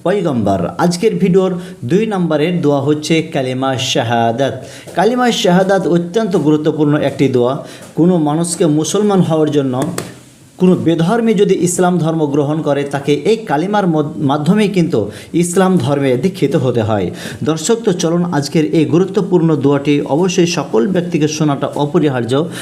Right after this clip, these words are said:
সেজন্য আমরা আজকের এই ভিডিওতে আলোচনা করেছি। আপনার যদি মুখস্থ না থাকে, তো আপনি বারবার শুনতে থাকুন, ইনশাআল্লাহ একটি সময় আসবে যে আপনার এই দোয়াটি মুখস্থ হয়ে যাবে এবং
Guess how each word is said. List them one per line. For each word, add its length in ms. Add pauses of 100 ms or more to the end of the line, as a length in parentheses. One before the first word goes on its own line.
(140)
সেজন্য 460 (180)
আমরা 260 (180)
আজকের 260 (140)
এই 160
ভিডিওতে 360 (160)
আলোচনা 320
করেছি। 360 (480)
আপনার 340 (100)
যদি 140
মুখস্থ 420
না 240
থাকে, 260
তো 120
আপনি 300
বারবার 440
শুনতে 320
থাকুন, 280
ইনশাআল্লাহ 540 (140)
একটি 180 (100)
সময় 220 (100)
আসবে 260 (380)
যে 100 (200)
আপনার 280
এই 200
দোয়াটি 360
মুখস্থ 420
হয়ে 280
যাবে 260 (1900)
এবং 180